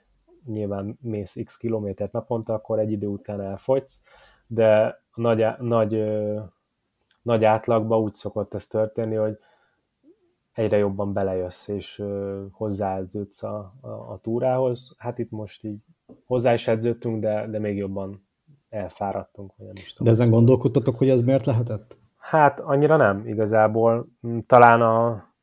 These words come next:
Speaker 1: hát szerintem a terep. Tehát a, az, hogy
Speaker 2: Mhm.
Speaker 1: egy, egy egyenes kilométert nem tudtunk kb. Megtenni. Most az egyenes nem úgy értem, hogy, ö, vízszintes, hanem hogy nem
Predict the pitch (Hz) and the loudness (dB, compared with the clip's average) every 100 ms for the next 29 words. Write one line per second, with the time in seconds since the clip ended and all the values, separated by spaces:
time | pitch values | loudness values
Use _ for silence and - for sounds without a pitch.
0 | _ _ _ _ _ _ - - - 127 | _ _ _ _ _ _ -10 -6 -2 0
1 | 123 113 104 95 95 - _ _ _ 110 | 0 2 0 0 -2 -8 _ _ _ -6
2 | 104 - 110 107 117 120 98 - 107 101 | -6 -4 -6 -6 -8 -10 -10 -6 -6 -6
3 | - 120 - 110 107 117 107 104 104 - | -6 -8 -6 -8 -6 -6 -6 -6 -8 -10
4 | - - _ 117 110 104 101 110 104 113 | -20 -20 _ -6 -6 -6 -8 -8 -8 -10
5 | 104 107 - 104 107 104 104 104 - 107 | -10 -12 -10 -10 -8 -8 -8 -10 -10 -10
6 | 110 110 107 120 110 107 110 107 - 107 | -10 -10 -10 -8 -6 -4 -4 -6 -10 -10
7 | 107 104 104 - 104 104 104 - _ _ | -8 -8 -10 -10 -10 -8 -10 -14 _ _
8 | _ _ _ _ 117 107 104 107 107 104 | _ _ _ _ -10 -8 -8 -8 -12 -16
9 | - _ _ _ _ - 107 92 - 110 | -20 _ _ _ _ -10 -8 -8 -8 -8
10 | 107 110 107 - 107 104 101 104 101 101 | -2 -4 -4 -10 -8 -8 -10 -10 -10 -10
11 | 101 | -12